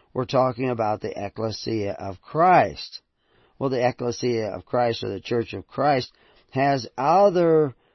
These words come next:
parameters to define its existence that have been put in place by Jesus Christ. Such as, you know, now who did Jesus call out? Did he call out all the people? No, he called out his ministers, his little flock.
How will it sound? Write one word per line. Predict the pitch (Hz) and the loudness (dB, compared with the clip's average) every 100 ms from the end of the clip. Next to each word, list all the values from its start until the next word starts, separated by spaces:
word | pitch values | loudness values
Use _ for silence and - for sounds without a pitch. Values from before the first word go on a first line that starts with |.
| _ _ _ _ - | _ _ _ _ -2
parameters | 151 147 175 214 208 156 117 107 117 - | 2 4 2 2 4 4 2 -2 -6 -8
to | - 143 | -2 -2
define | 131 - 113 110 113 113 | -2 -2 -2 -2 -2 -2
its | 113 - | -4 -6
existence | 120 104 123 165 - 110 95 - | -8 -4 0 0 0 -6 -8 -8
that | 113 113 | -6 -6
have | 104 | -6
been | 104 104 | -6 -8
put | 95 156 180 | -4 0 2
in | 170 | 2
place | - 104 98 101 - | 0 -6 -6 -8 -8
by | 113 113 | -4 -2
Jesus | 117 107 104 101 101 | -4 -8 -8 -8 -12
Christ. | - 165 165 90 - - _ _ _ _ _ _ _ _ - | -4 0 2 0 -8 -20 _ _ _ _ _ _ _ _ -14
Such | - 123 - | -2 -2 0
as, | 120 117 - | -2 -2 -6
you | - 127 | -6 -4
know, | 101 104 - | -4 -6 -8
now | 117 110 107 | -8 -6 -2
who | 147 175 | 2 4
did | 170 | 2
Jesus | 120 151 143 131 107 | 0 -2 -2 -4 -6
call | - 131 123 | 0 2 4
out? | 120 110 104 | 4 2 -2
Did | 107 | -6
he | 107 | -4
call | - 120 117 | 0 2 4
out | 117 | 2
all | 113 113 117 | 2 0 -2
the | |
people? | 113 120 123 135 160 | -4 -4 -6 -4 -6
No, | - 117 110 | -4 -4 -4
he | |
called | 104 139 135 139 | -6 -2 0 2
out | 127 120 | 0 0
his | 120 117 110 - | -2 -6 -6 -8
ministers, | - 147 170 120 - 95 87 | -2 2 2 0 -4 -12 -8
his | 110 98 | -8 -6
little | 120 151 147 101 | -4 -2 -4 -6
flock. | 92 80 69 _ | -10 -10 -12 _